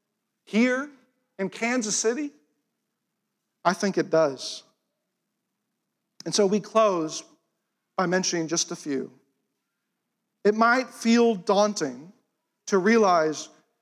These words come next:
friends, that we are living in the Areopagus. We are on Mars Hill today, m-,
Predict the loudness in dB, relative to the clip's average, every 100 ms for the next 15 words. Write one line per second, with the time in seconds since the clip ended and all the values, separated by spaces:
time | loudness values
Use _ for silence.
0 | _ _ _ _ _ _ _ 0 0 0
1 | 0 0 2 4 4 4 2 4 4 2
2 | 0 0 -4 -8 -14 _ _ _ _ _
3 | _ _ _ _ _ _ 2 4 4 4
4 | 4 4 2 0 -6 -6 -10 -18 -20 _
5 | 4 6 6 4 4 4 4 4 2 0
6 | 2 2 2 -2 0 2 0 -6 _ _
7 | _ _ -6 -6